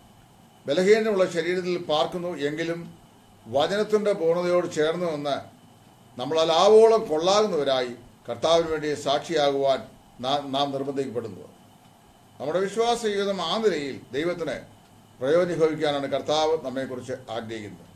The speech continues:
അതുകൊണ്ട് ഞാൻ എൻ്റെ വാക്കിലൂടെ അവസാനിപ്പിക്കുമ്പോൾ പറയട്ടെ,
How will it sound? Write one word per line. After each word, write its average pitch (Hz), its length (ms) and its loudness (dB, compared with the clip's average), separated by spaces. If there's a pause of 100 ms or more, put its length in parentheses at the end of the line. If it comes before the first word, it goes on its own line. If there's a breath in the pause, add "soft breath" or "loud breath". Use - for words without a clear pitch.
അതുകൊണ്ട് 175 320 0 (360)
ഞാൻ 151 200 2
എൻ്റെ 160 180 0
വാക്കിലൂടെ 170 400 0
അവസാനിപ്പിക്കുമ്പോൾ 185 600 -2
പറയട്ടെ, 131 320 -4